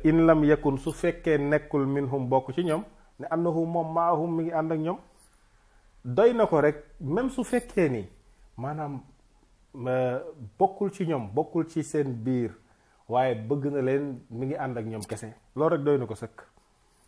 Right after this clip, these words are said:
Loolu nag lu tax mu ne li xadiisin, ngir xadiis bi Yonent bi sallallaahu alayhi wa sallam wax ne,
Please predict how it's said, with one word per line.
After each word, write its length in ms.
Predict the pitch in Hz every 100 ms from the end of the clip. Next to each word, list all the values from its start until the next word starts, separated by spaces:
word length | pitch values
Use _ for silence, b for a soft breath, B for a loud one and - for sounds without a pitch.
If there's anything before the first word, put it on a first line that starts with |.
| b b b -
Loolu 280 | 131 151 147
nag 120 | 143
lu 80 | 147
tax 160 | 156
mu 100 | 139
ne 60 | 139
li 100 | 131
xadiisin, 560 | - 139 135 135 131 120 120
ngir 200 | 135 135
xadiis 340 | 135 127 123
bi 100 | 120
Yonent 140 | 131 127
bi 80 | 120
sallallaahu 340 | 131 127 120
alayhi 140 | 113 123
wa 20 |
sallam 0 |
wax 120 | 127
ne, 140 | 95